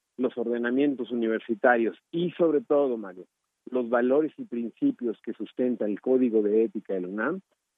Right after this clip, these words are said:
yo sinceramente creo que es posible encontrar una solución, ¿no? No, no propiamente ya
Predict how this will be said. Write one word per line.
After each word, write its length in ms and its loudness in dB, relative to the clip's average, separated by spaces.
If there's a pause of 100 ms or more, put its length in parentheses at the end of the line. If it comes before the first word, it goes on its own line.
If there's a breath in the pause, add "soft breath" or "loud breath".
(140)
yo 100 -2
sinceramente 580 0
creo 400 4
que 200 0
es 80 -6
posible 600 0
encontrar 460 -10
una 240 -10
solución, 540 -8
¿no? 260 2 (380 soft breath)
No, 300 6
no 160 2
propiamente 600 -2
ya 300 0